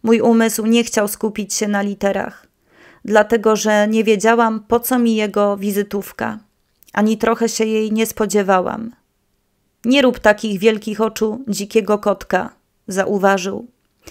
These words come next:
„Daję ci wizytówkę na wypadek, gdybyś znowu nie potrafiła o siebie zadbać”,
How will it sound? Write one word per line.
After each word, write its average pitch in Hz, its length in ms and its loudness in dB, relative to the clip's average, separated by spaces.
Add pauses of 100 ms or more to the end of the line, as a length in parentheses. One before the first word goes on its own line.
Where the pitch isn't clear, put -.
(420)
„Daję 240 300 4
ci 220 180 -4
wizytówkę 214 640 0
na 208 160 2
wypadek, 202 600 0
gdybyś 202 340 2
znowu 226 360 2
nie 208 160 0
potrafiła 208 680 -2
o 202 60 -2
siebie 202 320 -2
zadbać”, 190 580 -6